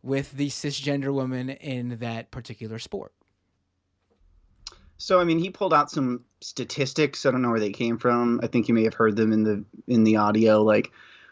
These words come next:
Speaker 2: sixty percent of sp-, like, you know, something about, like, sixty percent of sports that transgender pe-, like, something about, like, they win all the time, basically. That was the argument, you know, this competitive advantage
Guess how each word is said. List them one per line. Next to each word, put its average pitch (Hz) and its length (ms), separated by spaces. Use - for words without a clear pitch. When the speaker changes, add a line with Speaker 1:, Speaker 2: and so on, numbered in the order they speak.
Speaker 2:
sixty - 400
percent 131 520
of 135 320
sp-, - 320
like, 139 240
you 139 80
know, 120 260
something 139 420
about, 120 200
like, 120 120
sixty 165 300
percent 139 320
of 110 280
sports - 540
that 120 160
transgender 120 800
pe-, - 200
like, 135 180
something 139 400
about, 127 240
like, 117 140
they 120 160
win 113 420
all 113 180
the 110 100
time, 90 380
basically. 92 560
That 110 140
was 123 100
the 123 140
argument, 98 500
you 120 140
know, 95 100
this - 220
competitive 120 440
advantage 110 480